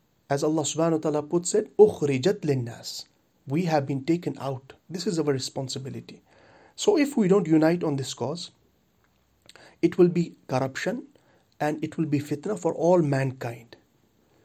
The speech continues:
So, according to this ayah, the need of the hour is that we start understanding the reality, that it's not about,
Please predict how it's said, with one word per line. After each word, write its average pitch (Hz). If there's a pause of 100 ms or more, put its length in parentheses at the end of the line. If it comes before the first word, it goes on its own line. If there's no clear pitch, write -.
(160)
So, 180 (1080)
according 175
to 160
this 151
ayah, 160 (420)
the 139
need 160
of 139
the 135
hour 135
is 143 (440)
that 135
we 143
start 143
understanding 127
the 131
reality, 120 (540)
that 143
it's 175
not 226
about, 151